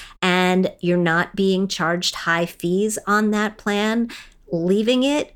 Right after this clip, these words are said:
might be the easiest thing to do, might be the best thing to do. You're already familiar with the system. Or you can roll it into an I R A with any financial institution. They'll all open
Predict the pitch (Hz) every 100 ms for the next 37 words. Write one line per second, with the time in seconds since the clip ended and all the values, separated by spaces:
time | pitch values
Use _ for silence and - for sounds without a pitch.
0 | - 180 175 185 220 - - 202 208 -
1 | 165 151 - 185 190 202 208 202 - -
2 | 170 165 160 - 160 151 123 - - 185
3 | 180 190 185 202 208 - - 147 - -
4 | 165 156 165 170 170 175 180 180 175 170
5 | 170 170 170 165 165 - 180 - 180 -
6 | 147 170 - - - - 214 196 185 202
7 | 269 - 175 180 180 214 208 185 170 165
8 | 170 208 208 - 170 170 - - 185 190
9 | - 196 - 165 170 180 190 175 170 180
10 | 208 - - - 240 - 180 214 220 214
11 | - 202 190 175 180 - 185 180 - 175
12 | 185 - 180 - 208 214 - - - -
13 | _ 180 180 180 - 170 180 196 208 -
14 | 175 175 185 185 190